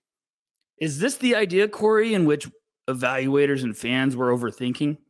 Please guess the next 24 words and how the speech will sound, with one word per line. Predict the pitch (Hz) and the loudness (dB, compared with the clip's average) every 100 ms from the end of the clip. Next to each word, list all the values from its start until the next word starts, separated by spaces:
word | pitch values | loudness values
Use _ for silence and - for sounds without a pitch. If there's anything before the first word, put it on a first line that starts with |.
| _ - | _ -4
with | 135 127 | -4 -2
just | 135 127 - | -4 -4 -6
this | 139 | -8
guy? | - 131 139 | -4 -2 -2
Is | 139 123 | -2 -2
like, | 117 | 0
we | 139 | 0
want | 147 147 151 | 2 2 0
him, | 143 143 | 0 -2
like, | 131 120 | -2 -2
everyone's | 180 190 185 160 | -2 0 0 0
like, | 131 123 | -2 -2
"Hey, | 131 101 | -4 -4
if | 107 | -4
he | 143 | -4
just | 170 180 | -4 -2
had | 160 | 0
an | 139 | 0
outside | 123 123 113 | -2 -4 -4
shot," | - 107 95 | -2 -2 -2
but | 117 | -6
it's | 131 | -6
like, | 123 | -2
well, | 160 | -2